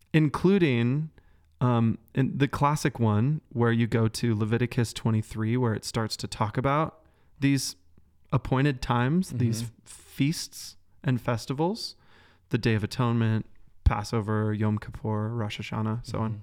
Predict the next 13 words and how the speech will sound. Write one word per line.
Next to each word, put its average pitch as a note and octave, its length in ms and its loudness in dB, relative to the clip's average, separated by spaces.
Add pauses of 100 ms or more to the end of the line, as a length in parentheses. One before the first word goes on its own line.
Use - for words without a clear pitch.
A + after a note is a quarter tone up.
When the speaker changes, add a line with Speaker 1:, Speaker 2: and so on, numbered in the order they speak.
(480)
Speaker 1:
Day A#2 100 0
of G2+ 80 -2
Atonement G#2+ 420 -4
is A2+ 160 -4
Yom G2+ 160 -6
Kippur. - 380 -12 (180)
That - 140 -8
was C3 140 -10
redundant. - 460 -10
Speaker 2:
You're D3 60 0
Speaker 1:
Anyway, C3+ 320 2 (540)
Speaker 2:
good. D3 60 6
Speaker 1:
um, A#2 460 2